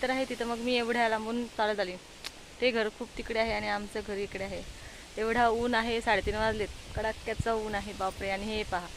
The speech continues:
असे आमच्याकडे बकऱ्या मोकाट असतात ना,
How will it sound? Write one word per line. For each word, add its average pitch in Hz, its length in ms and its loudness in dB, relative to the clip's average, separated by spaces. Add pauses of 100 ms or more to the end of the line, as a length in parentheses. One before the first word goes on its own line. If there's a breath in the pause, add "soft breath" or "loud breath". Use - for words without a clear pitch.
(320 loud breath)
असे 226 180 2
आमच्याकडे 220 840 2 (1160)
बकऱ्या 226 500 4
मोकाट 220 500 0
असतात 208 360 0
ना, 226 180 0